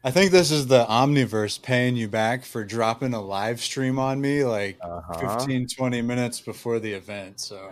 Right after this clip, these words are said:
Speaker 1: that's all I'm gonna say. I don't know.
Speaker 2: It's probably some guys from Riverside that are messing with our signals or something. <laughs> They're all, they're all pissed off. <laughs>
Speaker 1: That's awesome.
Speaker 2: Um,
Speaker 1: Oh, yeah, Matt, or Matt, are you back with us yet?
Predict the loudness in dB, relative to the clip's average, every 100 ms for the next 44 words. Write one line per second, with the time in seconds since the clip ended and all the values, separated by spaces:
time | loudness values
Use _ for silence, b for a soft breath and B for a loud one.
0 | -10 -4 -4 -2 -4 -2 -4 -6 -10 -14
1 | -14 -14 -12 -12 -10 -10 -10 -12 -12 -12
2 | -14 _ B B B B _ _ _ -2
3 | -2 0 -2 4 4 4 -2 -2 -2 -2
4 | 0 -2 -2 -6 -4 -4 -4 -8 -6 -6
5 | -4 -6 -6 -8 -6 -8 -6 -8 -6 -6
6 | -6 -4 -6 -4 -6 -4 -6 -12 -8 -2
7 | 0 0 -2 -4 -4 -2 0 0 -2 _
8 | B B B B -14 -12 -12 -12 _ _
9 | _ _ _ _ _ -10 -6 -6 -6 -8
10 | -14 -20 _ _ B B B B B B
11 | -16 -8 -6 0 8 10 10 8 0 -2
12 | -12 -6 -4 -2 0 2 2 0 -2 -2
13 | 4 4 4 2 0 0 2 2 2